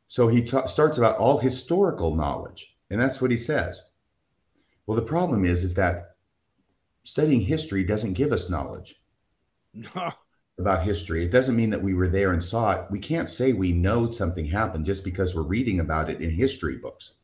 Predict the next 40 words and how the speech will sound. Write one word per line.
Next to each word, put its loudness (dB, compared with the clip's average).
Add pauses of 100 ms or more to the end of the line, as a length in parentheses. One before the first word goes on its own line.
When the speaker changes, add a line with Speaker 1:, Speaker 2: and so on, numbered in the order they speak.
(340)
Speaker 1:
right? 2 (920)
Speaker 2:
I -6
agree. -4 (300)
Yep. -6 (440)
Speaker 1:
And 4
I 6
think 4
that 4
any 6
historian 4
worth 4
their 2
salt 2
is -2
not 0
gonna 0
say, 2
"We 2
know 4
this -2
happened," -4 (400)
but -2
merely 2
that -6
based 0
upon 2
the 2
sources -2
that -2
we 2
have -2 (880)
and 2
the 2
analysis 2
that 0
I 4
can -2
bring 4
to 2
it, 0